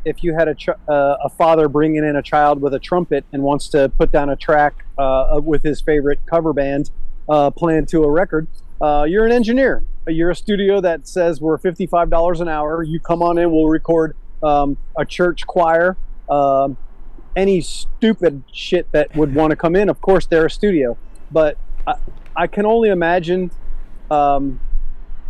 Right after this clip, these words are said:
they had no idea what to think when we came in there as these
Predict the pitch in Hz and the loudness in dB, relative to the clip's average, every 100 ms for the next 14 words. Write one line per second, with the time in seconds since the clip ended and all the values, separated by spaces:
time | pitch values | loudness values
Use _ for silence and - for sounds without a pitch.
0 | - 185 185 156 151 160 175 170 151 156 | 0 2 2 0 2 4 4 2 2 2
1 | 170 180 - - - - - - - 160 | 2 2 -2 -10 -12 -12 -10 -8 -2 0
2 | 180 175 - 170 170 151 143 156 175 185 | 0 -4 -2 -2 0 -2 2 2 2 0
3 | 175 175 185 185 180 190 147 147 143 156 | 2 2 2 2 2 2 2 0 0 -2
4 | 151 127 | -2 -2